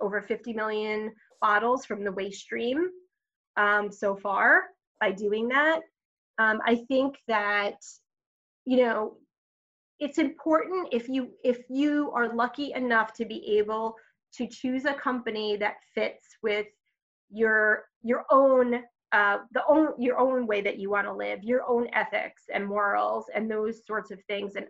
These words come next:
I was extremely lucky to be able to do that. We believe in what we're doing. Um, we believe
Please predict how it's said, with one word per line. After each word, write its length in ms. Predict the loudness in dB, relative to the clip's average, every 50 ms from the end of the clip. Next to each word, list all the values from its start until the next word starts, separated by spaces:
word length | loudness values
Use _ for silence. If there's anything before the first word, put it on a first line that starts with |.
| 0 2
I 340 | 4 4 4 4 2 0
was 180 | 0 -2 -4 -6
extremely 560 | -8 -10 -6 -4 -2 -2 -2 -2 -4 -6 -4
lucky 520 | -2 0 0 0 0 -4 -10 -10 -8 -10 -10 -10
to 60 | -10
be 200 | -6 -6 -4 -4
able 180 | -6 -8 -10 -12
to 140 | -12 -14
do 240 | -14 -12 -10 -10 -8 -6
that. 280 | -4 -2 -2 -2 -4 -6 _ _ _ _ _ _ _ -2
We 100 | -2 -2
believe 480 | 0 0 -2 -2 -2 -4 -4 -2 -2 0
in 100 | 0 0
what 200 | 0 -2 -2 -4
we're 120 | -8 -8
doing. 640 | -4 -2 0 0 0 0 -2 -2 -2 -2 -2 -4 -6 -8 _ _ _ _ _ _ -2
Um, 520 | 2 2 4 4 2 0 -2 -4 -8 -10 -12 -12
we 240 | -8 -8 -6 -6 -4
believe 500 | -4 -6 -6 -6 -6 -6 -6 -8 -8